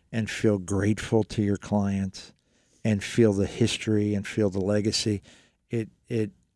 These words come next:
it eliminates that opportunity. Last, a week ago Friday,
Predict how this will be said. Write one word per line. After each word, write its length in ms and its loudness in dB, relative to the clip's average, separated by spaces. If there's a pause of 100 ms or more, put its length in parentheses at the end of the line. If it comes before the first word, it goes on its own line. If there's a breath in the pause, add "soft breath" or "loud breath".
(1160)
it 240 0 (240)
eliminates 600 4
that 140 4
opportunity. 760 2 (360 soft breath)
Last, 400 -4 (340)
a 60 -2
week 240 0
ago 220 4
Friday, 680 2